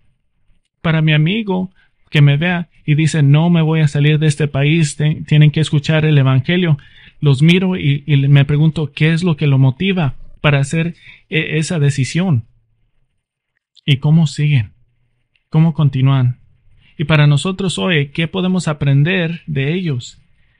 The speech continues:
¿Qué podemos aprender de su ejemplo? Como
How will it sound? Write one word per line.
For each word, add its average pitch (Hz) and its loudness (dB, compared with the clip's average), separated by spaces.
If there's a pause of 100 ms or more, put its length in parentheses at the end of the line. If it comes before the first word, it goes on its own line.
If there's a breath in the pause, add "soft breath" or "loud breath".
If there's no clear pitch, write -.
(320)
¿Qué 170 2
podemos 190 -2
aprender 151 0
de 151 0
su 147 -2
ejemplo? 139 -4 (840)
Como 143 -2